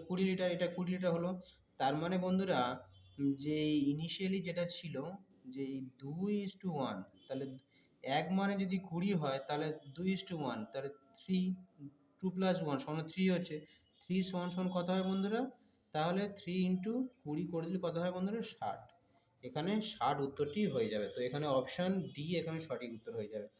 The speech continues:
তো বন্ধুরা, যারা ভালো লাগছে শেয়ার এবং সাবস্ক্রাইব করে দিই। এছাড়া আমাদের নিজস্ব একাডেমি এবং আবাসিকের ব্যবস্থা আছে all defense academy। সেখানে এসএসসি, জিডি, ডাব্লিউবি, কেবি, এই সমস্ত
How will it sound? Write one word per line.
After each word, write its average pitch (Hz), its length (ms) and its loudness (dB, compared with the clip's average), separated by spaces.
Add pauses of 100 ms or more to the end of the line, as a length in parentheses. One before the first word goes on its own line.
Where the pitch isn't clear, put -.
(240)
তো - 40 -14 (100)
বন্ধুরা, 160 340 -2
যারা 170 140 2 (120)
ভালো 143 180 0
লাগছে 165 220 -2 (120)
শেয়ার 160 260 0
এবং 165 180 0
সাবস্ক্রাইব 160 480 -2
করে 165 160 0
দিই। 175 120 -2
এছাড়া 160 320 -2
আমাদের 143 260 2 (140)
নিজস্ব 143 300 -2 (140)
একাডেমি 139 420 0
এবং 143 80 -2 (120)
আবাসিকের 139 440 0
ব্যবস্থা 135 360 0
আছে 151 180 0
all 123 100 2 (100)
defense 143 260 -8 (100)
academy। 143 320 -2 (460)
সেখানে 151 300 0 (100)
এসএসসি, 147 380 -2
জিডি, 139 220 -6
ডাব্লিউবি, 131 440 0
কেবি, 131 260 -4
এই 131 100 -10
সমস্ত 139 240 -8